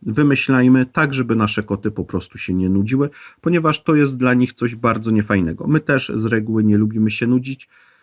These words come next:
więc zróbmy tak, żeby koty się po prostu nie nudziły. Więc dziękuję za uwagę, zapraszam na live'y, zapraszam do zadawania pytań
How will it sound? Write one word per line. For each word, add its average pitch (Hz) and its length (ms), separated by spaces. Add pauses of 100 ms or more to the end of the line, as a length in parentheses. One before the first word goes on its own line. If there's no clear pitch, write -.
(180)
więc 117 280
zróbmy 135 380
tak, 123 220
żeby 104 220
koty 101 300
się 92 420
po 208 100
prostu 107 340
nie 98 140
nudziły. 87 320 (380)
Więc 143 260 (280)
dziękuję 160 320
za 165 140
uwagę, 156 380 (540)
zapraszam 113 580
na 110 120
live'y, 123 400 (300)
zapraszam 113 560
do 110 100
zadawania 104 600
pytań 117 560